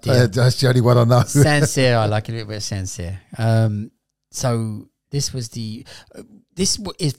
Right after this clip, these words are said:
Speaker 1: what struck me about the purpose of podcasts. And, um, I used to always like listening to the football match.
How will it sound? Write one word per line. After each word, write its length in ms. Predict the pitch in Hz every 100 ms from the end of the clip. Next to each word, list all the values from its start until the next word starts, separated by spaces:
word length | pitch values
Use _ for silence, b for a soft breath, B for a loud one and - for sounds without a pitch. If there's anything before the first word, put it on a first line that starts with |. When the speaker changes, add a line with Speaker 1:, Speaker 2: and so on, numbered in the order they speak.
| -
Speaker 1:
what 120 | 139
struck 380 | - - 139 -
me 100 | 110
about 280 | 104 110 113
the 120 | 107
purpose 560 | - 139 139 - 104 -
of 160 | 101 -
podcasts. 680 | 156 - 95 92 - - _ _
And, 600 | 113 104 101 98 98 104 - -
um, 520 | 104 98 98 95 - _ _ B B
I 80 | 151
used 160 | 165
to 60 | -
always 240 | 156 147
like 160 | 117 123
listening 240 | 117 127 113
to 80 |
the 60 | 117
football 280 | - 147 104
match. 380 | - - -